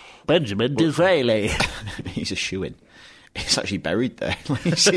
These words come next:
Speaker 2: he's attending against his will. Um, well, Theresa May,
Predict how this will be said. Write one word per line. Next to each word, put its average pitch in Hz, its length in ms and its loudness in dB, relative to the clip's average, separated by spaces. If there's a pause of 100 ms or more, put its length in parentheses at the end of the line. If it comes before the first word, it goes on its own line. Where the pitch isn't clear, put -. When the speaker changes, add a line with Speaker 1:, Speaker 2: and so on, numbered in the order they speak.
(540)
Speaker 2:
he's 131 420 2 (200)
attending 110 460 -2
against 90 240 -4
his 90 140 -4
will. 101 220 -2 (380)
Um, 104 1000 2 (300)
well, 127 100 2
Theresa 127 340 2
May, 101 420 2